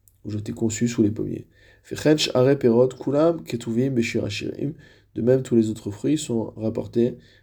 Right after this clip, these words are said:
dans, euh, Shir Hashirim, ou Shkedim Al Shem Sheshakad Akadosh Baruch Hu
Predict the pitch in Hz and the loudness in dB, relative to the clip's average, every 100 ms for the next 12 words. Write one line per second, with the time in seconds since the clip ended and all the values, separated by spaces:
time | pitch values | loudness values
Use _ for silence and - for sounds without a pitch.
0 | _ - 117 120 127 123 - 104 95 - | _ -2 2 4 4 -2 -6 -4 -2 -4
1 | - 101 101 - 104 143 233 - - _ | -2 -2 -2 -2 0 0 -2 -8 -20 _
2 | 117 117 - 120 151 190 - 127 123 151 | 0 2 4 6 6 4 2 -2 2 2
3 | 160 127 120 120 143 135 127 117 117 113 | 2 0 0 2 4 4 4 6 6 6
4 | 107 107 131 | 4 2 -2